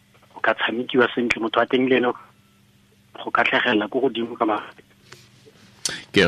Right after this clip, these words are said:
Speaker 2: ke go tlile Raitso, ke tsaya gore
Speaker 1: Mm.
Speaker 2: e utlwetse kgang ya mogala wa gago, o ne o se monate sentle fela e gorogile, ke tsaya gore kgothatse o itumeletse jalo, eh, ke monokeng e o e tlhagisang le ka moso.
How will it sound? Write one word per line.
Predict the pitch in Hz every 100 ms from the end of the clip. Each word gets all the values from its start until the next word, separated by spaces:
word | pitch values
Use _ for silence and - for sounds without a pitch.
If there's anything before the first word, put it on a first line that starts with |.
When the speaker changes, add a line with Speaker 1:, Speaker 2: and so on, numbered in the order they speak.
| 85
Speaker 2:
ke | 104
go | 85 98
tlile | 107 87
Raitso, | 82 80 - 85 82 -
ke | 90
tsaya | 95 127
gore | 87
Speaker 1:
Mm. | 85
Speaker 2:
e |
utlwetse | 82 87 90
kgang | - 82
ya | 80
mogala | 87 92 87
wa | 92
gago, | 92
o | 101
ne | 90
o |
se | -
monate | 98 85 82 95
sentle | 90 80
fela | - 87 80 - - -
e | -
gorogile, | - 85 82 82 76
ke | -
tsaya | 80
gore | 80 85
kgothatse | - - 82 85
o | 76
itumeletse | 69 71 71 71 76
jalo, | 76 73 71 67 - - -
eh, | - 67 71 69 -
ke | 80
monokeng | 71 71 82 71
e | 71
o |
e | 69
tlhagisang | - - - - 64 69
le | 67
ka | 71
moso. | 65 57 -